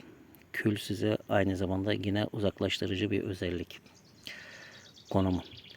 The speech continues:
Ee, kül ayrıyeten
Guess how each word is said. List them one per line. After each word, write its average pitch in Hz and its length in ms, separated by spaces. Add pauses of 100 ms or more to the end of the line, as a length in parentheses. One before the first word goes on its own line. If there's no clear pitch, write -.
(1080)
Ee, 104 280 (1080)
kül 123 300 (540)
ayrıyeten 110 580